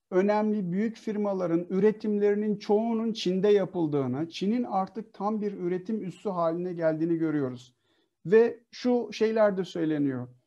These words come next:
İşte Çin taklit ediyor. Ondan sonra işte tersine mühendislik de bu seviyeye geldi. Bir de düşük kalite üretim yapıyor falan şeklinde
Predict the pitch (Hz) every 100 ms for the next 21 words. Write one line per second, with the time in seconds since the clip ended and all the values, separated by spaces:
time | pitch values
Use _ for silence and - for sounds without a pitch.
0 | _ - 185 190 165 - 214 208 202 180
1 | 180 202 202 _ _ 170 147 139 127 147
2 | 160 _ _ _ 180 185 175 175 175 -
3 | 170 165 165 170 170 - - 175 165 196
4 | 196 196 202 202 196 185 190 175 - -
5 | 175 175 - 165 156 151 143 135 135 175
6 | 214 233 220 196 233 220 202 202 214 202
7 | 196 202 202 190 185 196 175 - 190 196
8 | 196 175 180 180 208